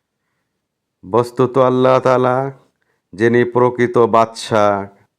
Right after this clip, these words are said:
অতি উচ্চ মর্যাদাশীল, আর তোমার প্রতি কোরআনের পূর্ণ ওহী নাজিল হওয়ার পূর্বে তুমি পাঠ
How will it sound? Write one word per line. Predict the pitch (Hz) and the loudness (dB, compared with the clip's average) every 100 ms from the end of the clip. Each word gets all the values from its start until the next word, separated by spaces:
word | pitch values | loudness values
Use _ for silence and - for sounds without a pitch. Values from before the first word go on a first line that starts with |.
| _ _ | _ _
অতি | 104 113 117 | -2 0 2
উচ্চ | 113 120 120 - | 2 0 -4 0
মর্যাদাশীল, | 113 107 107 101 104 101 101 - - 104 95 87 82 _ _ _ _ _ _ _ - | 0 2 0 2 0 0 -2 -2 -2 0 0 -4 -12 _ _ _ _ _ _ _ -4
আর | 92 98 - | -2 0 -2
তোমার | 104 104 104 101 | -4 -2 0 -2
প্রতি | - 104 98 95 92 90 - _ _ | -2 -4 -2 -2 -2 -6 -14 _ _
কোরআনের | 101 104 98 92 98 92 - | -2 0 0 0 -2 -4 -8
পূর্ণ | 101 107 104 101 101 95 95 - _ _ _ _ _ | -4 -2 0 -2 -2 -4 -8 -14 _ _ _ _ _
ওহী | 107 113 104 120 | 0 2 2 2
নাজিল | 113 110 110 113 | 2 0 2 -2
হওয়ার | 101 107 110 107 | 0 0 0 0
পূর্বে | - 107 104 92 104 101 92 - _ _ _ _ _ | -4 -2 -2 0 0 0 -6 -14 _ _ _ _ _
তুমি | 104 107 104 | -4 -2 -2
পাঠ | 104 104 104 98 | 0 0 0 -2